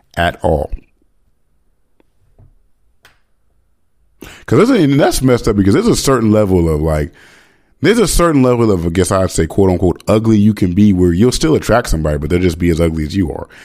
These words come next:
He ain't even getting that. <laughs> You know, so, so, like I told my boy, you know, you know, sometimes we take for granted, like, I'm a very insecure person. I'll be rich, I'm a very insecure person. So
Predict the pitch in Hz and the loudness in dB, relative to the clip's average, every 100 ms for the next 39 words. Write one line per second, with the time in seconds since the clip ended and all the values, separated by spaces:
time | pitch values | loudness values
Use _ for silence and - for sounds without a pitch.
0 | - - - 160 139 104 92 80 71 87 | -20 -8 -2 0 2 2 0 -2 -4 -4
1 | 85 76 _ _ _ - - - 123 143 | -4 -6 _ _ _ -20 -20 -4 2 2
2 | - 160 - 175 - - 165 156 131 135 | 4 2 4 0 0 -2 2 4 2 -2
3 | - - - - - - 123 123 143 139 | -18 -20 -20 -20 -8 -2 0 2 2 2
4 | 120 92 147 135 101 98 95 104 104 85 | 0 0 2 2 2 2 2 0 0 -2
5 | - 123 127 120 113 110 113 101 90 110 | -2 -2 0 -2 0 0 -2 -2 -4 -4
6 | 104 - 127 127 - - _ _ - - | -6 -6 0 0 0 -18 _ _ -20 -4
7 | - 262 165 127 120 101 80 78 80 71 | 0 0 2 2 2 0 -2 -6 -6 -6
8 | - - - _ _ _ - - 117 107 | -8 -8 -18 _ _ _ -8 0 2 2
9 | 90 98 113 80 90 85 78 82 85 95 | 0 0 -2 0 0 0 -4 -8 -8 -4
10 | - - - - - 104 92 - | -4 -6 -14 -12 -2 0 0 -2